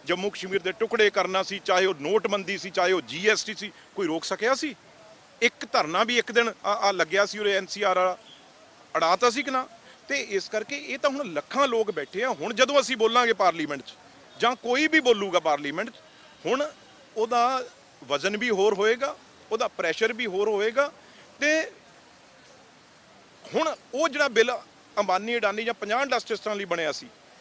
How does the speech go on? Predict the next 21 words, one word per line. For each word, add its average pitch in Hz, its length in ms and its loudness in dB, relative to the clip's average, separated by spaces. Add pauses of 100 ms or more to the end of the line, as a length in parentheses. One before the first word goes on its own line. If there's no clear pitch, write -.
(300)
ਹੁਣ 294 180 4
ਕਿਸਾਨ, 220 600 0 (360)
ਫਾਰਮਰਸ, 185 600 2 (540)
ਉਹ 311 340 2 (280)
ਮੂਹਰੇ 226 400 0 (1040)
ਜਿਵੇਂ 190 180 -4
ਸ਼ੇਰ 202 320 4
ਵਾਂਗੂ 220 200 0
ਖੜਾ 220 260 2
ਹੋਊਗਾ 175 260 0
ਨਾ, 262 140 -4 (520)
ਉਹ 302 400 0
ਫਾਰਮਰ 185 360 0
ਐਂ 175 100 0
ਖੜਾ 165 220 0
ਹੋਊਗਾ 160 240 0
ਜਦ 190 160 0
ਦੁਬਾਰਾ 143 340 0
ਹੁਣ 185 120 -2 (360)
ਇਹ 180 80 0
ਬਿੱਲ 135 280 -4